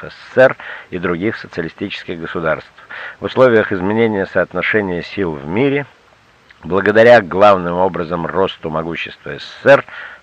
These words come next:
С Ш А вынуждены были пойти на ряд шагов в направлении нормализации. Советский энциклопедический словарь. С Ш А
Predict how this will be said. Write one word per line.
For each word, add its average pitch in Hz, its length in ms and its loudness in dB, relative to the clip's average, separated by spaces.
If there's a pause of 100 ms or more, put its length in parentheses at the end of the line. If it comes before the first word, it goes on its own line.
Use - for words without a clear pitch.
С 92 60 -6
Ш 85 160 0
А 117 220 6 (880)
вынуждены 80 640 -2
были 73 160 -10
пойти 71 400 -12
на 71 120 -12
ряд 69 200 -10
шагов 92 400 -4
в - 20 -20
направлении 82 600 -8
нормализации. 76 800 -14
Советский 90 640 -10
энциклопедический 76 1080 -12
словарь. 65 480 -12 (1500)
С 110 140 -4
Ш - 200 0
А 131 260 8